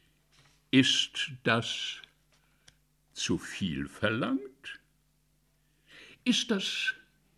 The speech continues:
zu wenig verlangt? Dann bitte ich um Verzeihung. Entschuldigung wäre schon zu viel gesagt.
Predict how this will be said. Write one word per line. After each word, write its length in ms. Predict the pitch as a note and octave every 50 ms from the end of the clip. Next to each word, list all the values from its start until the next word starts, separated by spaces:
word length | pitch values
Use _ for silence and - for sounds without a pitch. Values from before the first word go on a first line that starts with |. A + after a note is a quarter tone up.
| _ _ _ _ _ _ _ _ _ _ _ _ _ _ _ _ _ _ _ _
zu 260 | - - C4 C4+ A3
wenig 480 | F#3+ D#3 G#2+ - - D3 C#3 C#3+ - -
verlangt? 680 | - G3+ F#3+ G3+ A#3+ A#3+ A#3+ A#3+ - - - - - - - _ _ _ _ _ _ _ _ _ _ _ _ _ _ _ _ _ _ _ _ _ _ _ _ _ _ _ _ _ _ _ _ _ -
Dann 480 | E3+ F#3 G#3 A3+ G#3+ G#3+ G#3 G#3 E3+ - - - - - _ -
bitte 240 | C#3+ D3 D3 D#3
ich 240 | C#3 B2 A#2+ - -
um 100 | B2+ C3+
Verzeihung. 680 | B2+ - E3 C3+ - - - E2+ E2 C#2+ B1 C2+ G2 G#2+ - - _ _ _ _ _ _ _ _ _ _ _ _ _ _ _ _ _ _ _ _ _ _ _ _ _ _ - - _ _ _ _ _ _ _ _ - -
Entschuldigung 1040 | B2 C3 - - - - A#3+ E4 D4+ F#3+ G2+ F2+ - - - C2+ - - G3+ G#3 G3 - - - _ _ _ _ _ _ _ _ _ _ _ _ _ _ _ _ _ _ _ _ _ _ _ _ _ _ _ _ _ _ _ _ _ _ _ _ _ _ _ _ _ _ -
wäre 640 | E2 D#2+ F#2 E2+ G2 A#2 B2 A#2+ C3+ C3 C#3+ D3 D3+ - - -
schon 560 | - - - - G#2 F2+ E2+ F2 A2 A#2+ - - - - - _ _ _ _ _ _ _ _ _ _ _
zu 300 | - - - - C#3 C#3
viel 500 | C3+ - - - - - F#2 C2 B1+ -
gesagt. 840 | - D#2 C#2 - - D#2 C2+ A#1+ - - - - - - - -